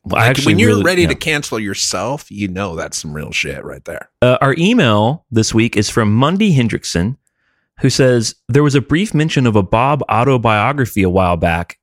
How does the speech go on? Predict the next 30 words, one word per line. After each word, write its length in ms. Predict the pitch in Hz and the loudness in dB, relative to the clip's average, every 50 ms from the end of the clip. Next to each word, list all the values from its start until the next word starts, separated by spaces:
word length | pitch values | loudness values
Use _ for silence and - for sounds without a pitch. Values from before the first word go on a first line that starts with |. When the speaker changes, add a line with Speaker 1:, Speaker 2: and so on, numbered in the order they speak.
| - - | -10 -6
Speaker 1:
And 180 | - 104 98 | -6 -4 -2
she 120 | - 104 98 | -2 -2 0
says, 240 | - - 104 92 - | 2 2 0 2 0
"An 100 | 85 85 - | -2 -2 0
autobiography? 1500 | 101 98 101 104 104 98 90 85 82 - - - 85 87 92 98 113 120 120 123 139 151 151 - - 175 185 185 175 - | 0 2 4 4 4 4 2 2 0 -2 -2 0 2 2 2 2 2 2 2 0 0 -2 0 0 2 2 2 2 0 -2
You're 220 | - 95 82 78 78 | 0 0 0 2 2
welcome. 500 | 78 76 69 - - - 120 147 165 - _ - - - - - - - _ _ _ | 0 0 0 0 -2 -2 -2 -2 -2 -4 _ -14 -20 -20 -20 -20 -20 -20 _ _ _
How's 260 | - - 151 175 202 208 | -2 0 0 0 2 0
that 200 | 220 202 - - | 0 0 -2 -2
coming 280 | - 180 175 170 170 151 | 0 0 2 2 2 2
along? 560 | 135 127 135 160 185 170 143 135 135 143 - - | 2 2 2 2 2 2 2 0 0 -2 -4 -2
No 300 | 110 110 135 165 208 240 | -2 0 2 2 0 0
pressure." 580 | - - - - 208 240 254 - - 110 90 - | -2 -4 -2 0 0 0 0 0 -2 -2 -2 0
So 140 | - 151 | 0 2
how 260 | 127 156 190 220 226 214 | 2 2 2 2 4 2
is 160 | 185 175 160 | 2 2 2
the 160 | 139 135 131 | 2 2 2
autobiography 840 | 127 127 127 123 107 117 107 104 95 98 95 92 92 90 - - 87 | 4 2 2 2 2 2 2 2 2 2 0 0 -2 -4 -4 -4 -2
going, 320 | 82 85 82 78 73 71 71 | -2 0 -2 -2 -2 -4 -6
Bob? 240 | 65 64 67 67 - - _ _ _ | -6 -6 -6 -8 -12 -16 _ _ _
Speaker 2:
So 320 | - - - - 202 196 - | -10 -6 -4 -2 -2 -2 -2
I 100 | 208 220 | -2 -2
started, 500 | 214 - - 247 240 214 190 151 - - _ _ _ _ _ _ _ _ _ _ _ _ _ _ _ _ _ _ _ _ _ _ _ _ - | -2 -2 0 0 0 0 -2 -2 -6 -14 _ _ _ _ _ _ _ _ _ _ _ _ _ _ _ _ _ _ _ _ _ _ _ _ -8
I, 180 | 160 175 196 - | -6 -4 -4 -4
I 60 | - | -4
have 140 | 175 190 185 | -6 -6 -6
a 60 | 170 | -8
friend 260 | - - - 180 180 175 | -6 -4 -4 -2 -2 -2
of 60 | 143 | -2
mine 480 | 135 123 117 117 113 113 120 131 131 | -2 -2 -2 -2 -2 -4 -4 -8 -10